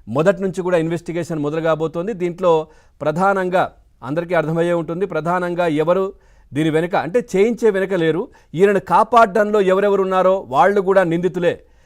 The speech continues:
ఈయనను కాపాడే ప్రయత్నం చేస్తున్న వాళ్ళందరూ కూడా, అంటే ఒక హత్య చేసిన వ్యక్తిని వెనకేసుకురావడం, కాపాడడం కూడా నేరమే. So, వాళ్ళందరి గుట్టు కూడా బయటకు రాబోతోంది. ఈ Google టేక్అవుట్ కావచ్చు,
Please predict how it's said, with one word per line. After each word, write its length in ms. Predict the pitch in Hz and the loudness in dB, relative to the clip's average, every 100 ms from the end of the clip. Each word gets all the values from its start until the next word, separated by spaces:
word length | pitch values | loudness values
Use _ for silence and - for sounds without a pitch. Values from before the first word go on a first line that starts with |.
| - | -6
ఈయనను 240 | 143 170 165 | -2 -2 -2
కాపాడే 500 | 151 180 180 185 180 | 0 0 2 2 2
ప్రయత్నం 440 | 160 175 180 175 | 2 0 -2 -4
చేస్తున్న 300 | 170 170 175 | -2 -4 -2
వాళ్ళందరూ 400 | 170 170 180 220 | 0 0 0 0
కూడా, 180 | 196 190 | 2 0
అంటే 200 | 175 247 | 2 2
ఒక 220 | 220 196 | 2 0
హత్య 340 | 170 147 - | -2 -2 -4
చేసిన 280 | 202 208 180 | -2 -2 -2
వ్యక్తిని 380 | 175 170 175 196 | -6 -6 -4 -4
వెనకేసుకురావడం, 800 | 156 170 175 175 190 175 170 190 - - - | -2 -2 -4 -8 -4 -2 -2 -4 -10 -14 0
కాపాడడం 440 | 160 175 180 175 | 0 2 0 -2
కూడా 220 | 160 175 | -4 -2
నేరమే. 440 | 170 139 180 180 131 - _ _ | 0 4 4 4 -2 -12 _ _
So, 40 | 160 | -2
వాళ్ళందరి 640 | 147 147 151 175 202 208 | 2 2 2 0 2 0
గుట్టు 280 | 147 160 196 | 0 -4 -4
కూడా 220 | 180 185 | -2 0
బయటకు 340 | 147 147 165 160 | 0 -2 -2 -2
రాబోతోంది. 560 | 156 156 160 160 180 | -2 -2 -4 -4 -4
ఈ 120 | 180 | -8
Google 380 | 127 160 165 170 | -6 -4 -4 -4
టేక్అవుట్ 380 | 165 151 165 151 | -4 -4 -4 -6
కావచ్చు, 460 | 156 151 156 196 | -2 -2 -4 -8